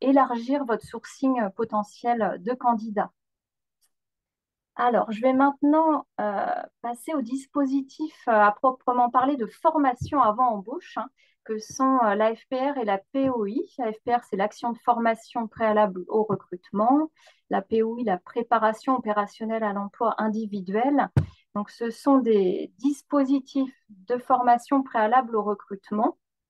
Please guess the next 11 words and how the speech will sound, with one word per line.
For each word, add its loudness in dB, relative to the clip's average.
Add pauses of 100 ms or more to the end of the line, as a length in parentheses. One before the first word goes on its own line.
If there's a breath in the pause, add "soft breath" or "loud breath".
(420)
qu'on 2
peut 2
d'ailleurs 2
mettre 0
en 0
place -2 (400)
à 0
l'issue, 0
euh, 6
d'immersion 0
professionnelle. -4